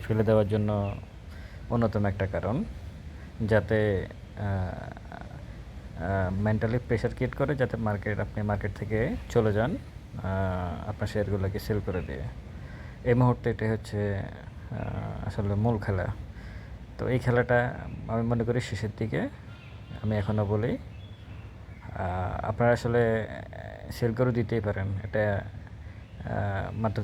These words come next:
তিরিশ সেকেন্ডের ব্যাপার। আপনি আপনার শেয়ার সেল করতে মাত্র তিরিশ সেকেন্ড লাগে। Just একটা ফোন অথবা আপনি, আপনার যদি ইয়ে থাকে,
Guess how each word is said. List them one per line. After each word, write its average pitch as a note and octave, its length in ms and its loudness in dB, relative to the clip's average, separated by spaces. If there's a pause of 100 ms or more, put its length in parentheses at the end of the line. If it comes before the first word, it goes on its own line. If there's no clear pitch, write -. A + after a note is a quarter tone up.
তিরিশ A#2+ 200 4
সেকেন্ডের G#2 380 2
ব্যাপার। G2 280 6 (260)
আপনি G2+ 200 4
আপনার G2+ 200 4
শেয়ার G#2 260 6
সেল G#2 300 4
করতে C#2+ 340 4 (100)
মাত্র G2 300 2
তিরিশ G#2+ 220 2
সেকেন্ড G2 280 0
লাগে। - 180 -2 (500)
Just A2 240 6
একটা A#2 180 6
ফোন B2 320 2 (120)
অথবা G2+ 480 2 (100)
আপনি, F#2+ 240 -4 (800)
আপনার F#2+ 420 0 (800)
যদি G2+ 180 2
ইয়ে F#2+ 220 4
থাকে, D3+ 420 0